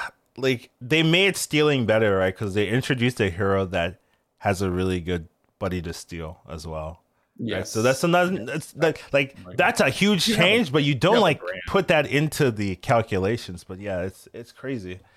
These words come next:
Speaker 2: Both
Speaker 1: Um,
Speaker 2: Scabs and Tess really like the new hero.
Speaker 1: yeah,
Speaker 2: That's
Speaker 1: I
Speaker 2: true.
Speaker 1: really like the new hero, exactly. It's, I don't know, like, this, what is this? Uh, anyways, let's move on. But this is wrong.
Speaker 2: So that's, that's my,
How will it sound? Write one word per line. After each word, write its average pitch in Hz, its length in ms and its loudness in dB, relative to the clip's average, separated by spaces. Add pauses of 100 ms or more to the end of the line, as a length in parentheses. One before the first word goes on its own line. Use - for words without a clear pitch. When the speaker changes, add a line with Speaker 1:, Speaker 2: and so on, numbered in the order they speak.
(540)
Speaker 2:
Both 90 300 -2
Speaker 1:
Um, 87 80 -4
Speaker 2:
Scabs 95 580 -12
and 92 340 -16
Tess - 560 -16
really 92 240 -14
like 87 260 -18
the - 100 -20
new 92 120 -20
hero. 95 340 -18
Speaker 1:
yeah, 80 120 -6
Speaker 2:
That's 76 140 -6
Speaker 1:
I - 20 -12
Speaker 2:
true. 82 100 -10
Speaker 1:
really 87 200 -4
like 87 240 -6
the 80 80 -16
new 76 140 -16
hero, 76 160 -20
exactly. 71 460 -20 (300)
It's, 95 300 -8 (120)
I 143 140 -6
don't 82 200 -6
know, - 200 -18 (120)
like, - 160 -20
this, 80 160 -20 (1400)
what 87 140 -6
is 78 200 -10
this? 156 320 -16
Uh, 131 300 -6
anyways, 127 520 -2
let's 151 180 -6
move 135 220 -2
on. 101 180 2
But 110 100 -6
this 143 140 -2
is 107 140 -2
wrong. 92 140 2
Speaker 2:
So - 60 4
that's, 160 300 0 (140)
that's 160 220 -2
my, 151 260 0